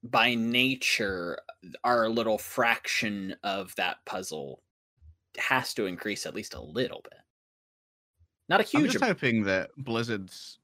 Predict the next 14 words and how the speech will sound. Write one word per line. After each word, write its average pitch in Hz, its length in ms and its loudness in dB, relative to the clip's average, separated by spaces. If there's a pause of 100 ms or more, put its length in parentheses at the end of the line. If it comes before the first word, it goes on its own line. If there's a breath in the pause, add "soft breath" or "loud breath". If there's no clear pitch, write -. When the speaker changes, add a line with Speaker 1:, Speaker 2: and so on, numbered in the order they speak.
(420)
Speaker 2:
uh, 104 320 -2
leverage 139 520 0
the 117 100 -2
resources 117 540 -4
that 104 60 -8
they 82 120 -2
have, 87 420 0
which 101 280 -6
is 98 300 -6 (240 soft breath)
Speaker 1:
Mm-hmm. 139 160 -10 (140)
Speaker 2:
an 131 100 2
entire 143 500 4
other 131 140 2
studio 101 760 0